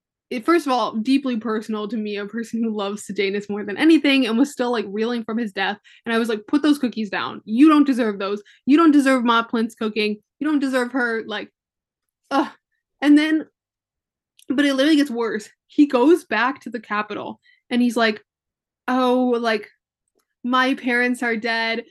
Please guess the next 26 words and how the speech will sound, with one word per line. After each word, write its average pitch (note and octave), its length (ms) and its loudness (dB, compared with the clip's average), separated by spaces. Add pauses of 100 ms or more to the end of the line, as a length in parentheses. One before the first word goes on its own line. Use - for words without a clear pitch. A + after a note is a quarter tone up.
(160)
The B3+ 100 -4
Plinth's C#4+ 480 0
son B3 240 0
is B3 180 -4
dead. A#3 460 -4 (640)
This C#4 300 4
is C#4+ 180 4
perfect." B3+ 680 -2
And D#4 240 0
basically, F#4 600 0
like, C4+ 300 -6 (220)
they, C#4+ 220 2
they C#4+ 180 -2
don't F4+ 220 -4
actually A3+ 460 -6
adopt B3+ 420 -6
him C#4+ 200 -2
because A#3 260 -12
he's G#3+ 140 -8
already G3+ 300 -6
eighteen, G3 560 -6
and F#3+ 140 -10
so, - 100 -12
like, B2+ 200 -8
they F3+ 100 -6
can't. G#3+ 400 -4